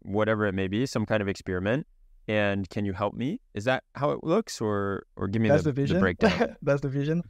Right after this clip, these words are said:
Speaker 2: It's not that small yet. Uh, but basically, it's, uh, it's like a long chain stack, right? With, like, document retrieval at the end of the day.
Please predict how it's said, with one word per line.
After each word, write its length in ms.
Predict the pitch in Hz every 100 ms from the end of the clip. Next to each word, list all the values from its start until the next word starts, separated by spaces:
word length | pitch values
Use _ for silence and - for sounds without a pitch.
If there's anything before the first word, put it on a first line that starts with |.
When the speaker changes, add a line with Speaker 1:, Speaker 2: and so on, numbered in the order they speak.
| 151
Speaker 2:
It's 160 | - -
not 120 | 170
that 160 | 160 139
small 200 | 143 139
yet. 200 | 147 180 _ _ _ _ _ -
Uh, 220 | 131 131
but 160 | 131 135
basically, 360 | 156 151 156
it's, 180 | 139 -
uh, 420 | 135 131 127 127 123 _ _ -
it's 160 | 151
like 140 | 156 143
a 40 |
long 180 | 123 127
chain 200 | 123 117
stack, 380 | - 110 107 -
right? 240 | 117 113
With, 140 | 123
like, 140 | 120 120
document 380 | 120 113 110 -
retrieval 400 | - 120 120 117
at 120 | 127
the 60 | 120
end 80 | 117
of 100 | -
the 80 |
day. 220 | - -